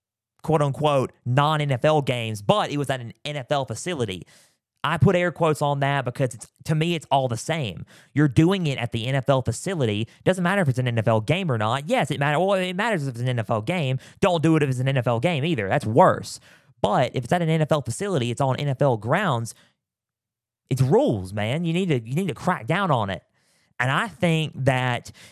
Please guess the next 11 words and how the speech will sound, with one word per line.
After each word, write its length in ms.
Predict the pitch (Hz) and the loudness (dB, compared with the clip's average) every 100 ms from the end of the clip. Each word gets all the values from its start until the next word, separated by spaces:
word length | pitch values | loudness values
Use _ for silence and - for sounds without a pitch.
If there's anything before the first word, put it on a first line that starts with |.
| - | -6
it's 140 | 135 131 | -4 2
one 140 | 151 | 4
of 40 | |
those 280 | 143 135 123 | 4 4 0
things 400 | 151 147 143 120 | -2 0 -2 -2
where, 500 | 117 131 127 120 113 - - _ _ - | 2 4 4 2 0 -6 -20 _ _ -6
you 120 | 131 | -2
know, 420 | 131 135 131 123 - _ _ _ _ _ _ _ _ _ - | 2 4 4 2 -2 _ _ _ _ _ _ _ _ _ 2
follow 240 | 170 226 | 4 4
the 80 | 220 | 2
rules, 520 | 156 147 147 147 - | 4 4 4 2 -2